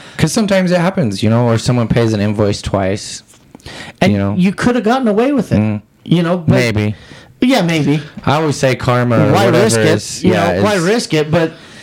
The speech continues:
Speaker 1: it'll come back and haunt you
Speaker 2: Yeah.
Speaker 1: someday. Best, it's best to be honest.
Speaker 2: But probably what, how it would come back and haunt you is they may find out, and then they're like,
Speaker 1: That's good.
Speaker 2: "I'll never do business
Speaker 1: That's
Speaker 2: with
Speaker 1: what
Speaker 2: Chad
Speaker 1: I
Speaker 2: again."
Speaker 1: always say, that,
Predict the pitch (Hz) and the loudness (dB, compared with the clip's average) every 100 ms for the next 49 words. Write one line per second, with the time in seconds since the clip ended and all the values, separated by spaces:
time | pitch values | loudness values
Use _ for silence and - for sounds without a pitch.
0 | - 123 123 139 120 110 107 107 101 101 | -4 -2 0 0 2 0 0 -2 -2 -2
1 | 98 101 85 95 98 - 277 95 95 - | -2 0 0 0 2 0 2 0 -2 -6
2 | - - - - - - - - 135 143 | -20 -20 -20 -20 -20 -20 -8 -2 2 2
3 | 131 151 143 - 127 110 110 101 95 - | 0 0 0 0 0 0 0 0 -2 -6
4 | - 202 202 - 220 285 269 190 180 185 | 0 0 0 0 0 2 0 2 2 0
5 | - - 214 185 151 185 185 160 151 139 | 0 0 2 0 -2 -2 0 0 0 0
6 | 156 240 247 143 139 127 - _ _ - | 2 0 2 2 2 -2 -12 _ _ 0
7 | 147 202 190 160 175 165 160 214 151 151 | 0 2 0 0 0 0 0 0 0 0
8 | 151 147 139 - 107 175 233 170 151 147 | 2 2 2 0 0 2 0 -2 -2 0
9 | 147 139 151 151 131 160 143 123 - 117 | 0 0 0 0 0 2 2 2 2 2
10 | 110 101 - - - 104 104 101 95 117 | 0 -4 -12 -8 -2 0 0 -2 0 0
11 | 98 | -2